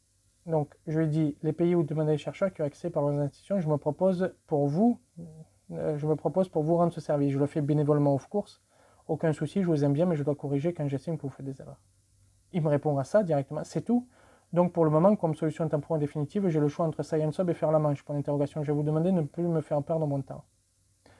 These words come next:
Alors je lui dis non définitive, cela se nomme, euh, l'open access, mais bon, il faut militer pour, hein, c'est sûr, c'est un peu compliqué. Donc il a le choix entre Science Hub ou faire la manche. C'est-à-dire que moi, je lui ai dit, je me propose gratuitement et bénévolement de vous aider,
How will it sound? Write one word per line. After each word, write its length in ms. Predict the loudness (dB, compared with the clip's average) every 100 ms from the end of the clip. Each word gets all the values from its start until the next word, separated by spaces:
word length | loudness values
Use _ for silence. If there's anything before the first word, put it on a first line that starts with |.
| _ _
Alors 120 | -2 0
je 40 |
lui 80 | 2
dis 120 | 2
non 120 | 4
définitive, 500 | 4 2 0 -2 -2
cela 200 | 0 -2
se 160 | 0 0
nomme, 220 | 0 2
euh, 160 | 0 0
l'open 260 | -2 -2
access, 320 | -6 -2 -4 -2
mais 80 |
bon, 160 | -4 -2
il 60 | -4
faut 140 | -4
militer 280 | -4 -4 -6
pour, 280 | -8 -10 -10
hein, 100 | -16
c'est 80 | -18
sûr, 180 | -20 -20 _
c'est 80 | -18
un 40 |
peu 100 | -16
compliqué. 260 | -14 -16 _ _ _ -20 -20 -20 _ _ _ _ 2
Donc 320 | 4 4 0 6
il 80 |
a 40 | 6
le 60 |
choix 140 | 6 2
entre 160 | 2
Science 340 | 0 2 2 2
Hub 100 | 0
ou 40 |
faire 140 | 2 2
la 60 |
manche. 160 | 2 0
C'est-à-dire 220 | -2 0
que 80 | 2
moi, 240 | 6 6
je 80 | 4
lui 60 | 0
ai 40 |
dit, 280 | 0 0 -2 -10 -6
je 60 |
me 200 | -2 -2
propose 600 | -2 -4 4 4 4 0 -2
gratuitement 580 | -6 -6 -6 -4 0 0
et 60 |
bénévolement 520 | 2 0 2 4 4 2
de 100 | 2
vous 200 | 2 4
aider, 240 | 4